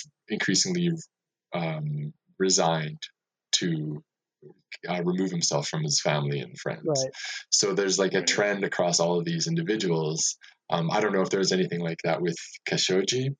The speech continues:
Speaker 1: but,
Speaker 2: Well
Speaker 1: um, at least for these, it seems like, you know, there is a s-, a strong signal being sent.
Speaker 3: Yeah.
Speaker 2: I mean, I haven't,
Speaker 3: They know they're being targeted
Speaker 2: like,
Speaker 3: or,
Speaker 2: if
Speaker 3: yeah.
Speaker 2: you are already, like, prone to depression or whatever, which, like,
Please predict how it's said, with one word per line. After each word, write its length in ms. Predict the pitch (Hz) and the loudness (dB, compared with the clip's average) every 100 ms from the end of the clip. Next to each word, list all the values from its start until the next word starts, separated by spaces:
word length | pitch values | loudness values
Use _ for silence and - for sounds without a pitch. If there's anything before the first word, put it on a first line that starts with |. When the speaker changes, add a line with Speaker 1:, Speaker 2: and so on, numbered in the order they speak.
| - | -2
Speaker 1:
but, 300 | 90 - 185 | 0 2 6
Speaker 2:
Well 280 | 196 190 - _ - _ - | 6 6 2 _ -20 _ -2
Speaker 1:
um, 260 | - - | 0 2
at 120 | 82 95 | 0 -2
least 300 | 101 92 - | 0 0 0
for 80 | 90 | 0
these, 520 | 85 107 107 92 - - 95 | 2 2 2 2 0 -2 -2
it 100 | 90 | 2
seems 480 | - 104 101 95 | 2 0 0 0
like, 320 | 95 87 82 - - - _ _ _ _ - | 2 2 0 -2 -12 -12 _ _ _ _ -2
you 100 | 101 | 0
know, 120 | 90 | 2
there 140 | 92 | 2
is 140 | 87 92 | 2 2
a 40 | |
s-, 360 | 85 - - - - | 2 0 -2 -4 -6
a 280 | 95 90 87 | -2 -2 0
strong 480 | - - 92 87 85 | 0 2 0 2 2
signal 400 | - 92 85 78 | 2 0 0 -2
being 240 | 69 67 | -4 -2
sent. 340 | - 73 - - - 196 | -2 -2 -6 -6 -6 -6
Speaker 3:
Yeah. 220 | 202 180 | 2 6
Speaker 2:
I 40 | |
mean, 140 | 190 190 | 8 6
I 100 | 190 | 4
haven't, 260 | 190 370 - _ 170 - | 2 -2 -8 _ -2 0
Speaker 3:
They 120 | 98 | 0
know 200 | 98 92 | 0 0
they're 140 | 95 | 0
being 200 | 92 92 | -2 -4
targeted 280 | 92 90 85 | -4 -6 2
Speaker 2:
like, 180 | 101 - | 2 2
Speaker 3:
or, 200 | 85 - - | -8 -14 -4
Speaker 2:
if 140 | 180 160 | -4 0
Speaker 3:
yeah. 120 | 196 | 2
Speaker 2:
you 100 | 190 | 2
are 340 | 139 160 185 | 6 6 8
already, 560 | 147 139 135 131 123 127 _ | 8 6 2 0 -4 -8 _
like, 380 | 170 147 127 - _ _ - | -2 0 0 -4 _ _ -2
prone 260 | 147 139 | 0 0
to 80 | 131 | -4
depression 540 | 131 - 135 123 143 | -6 -2 -2 -2 -6
or 100 | 135 | -4
whatever, 340 | 135 131 143 185 | -2 -2 0 4
which, 200 | 180 165 | 4 4
like, 240 | 170 160 | 2 2